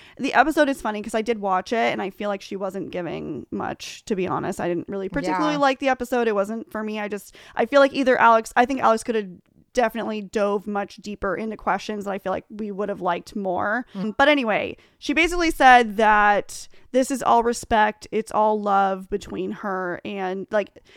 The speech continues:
Speaker 1: she's over it. Like, she's basically trying to squash it, and here we are, February and March, and this is all rehashing. Or it just, it did. It, the, the video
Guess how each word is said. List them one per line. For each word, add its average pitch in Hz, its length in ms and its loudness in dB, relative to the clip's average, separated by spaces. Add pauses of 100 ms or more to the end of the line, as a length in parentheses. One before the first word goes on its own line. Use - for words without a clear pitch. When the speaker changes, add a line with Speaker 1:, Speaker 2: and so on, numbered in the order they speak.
Speaker 1:
she's 277 280 0
over - 280 6
it. - 160 -10
Like, 208 180 0
she's 240 280 -6
basically 240 260 0
trying 226 200 -2
to 214 40 -2
squash 214 400 2
it, 143 100 -4
and 190 120 -6
here 247 180 -2
we 233 140 -2
are, 220 260 4
February 208 460 -2
and 196 80 -4
March, 233 300 4
and 208 120 -4
this 196 100 -10
is 202 140 -12
all 202 180 0
rehashing. 196 800 -2 (340)
Or - 440 -2
it 180 160 -2
just, 330 260 -2
it 254 140 0
did. 208 280 4
It, 202 280 -4
the, 220 160 4
the 196 140 -10
video 262 600 0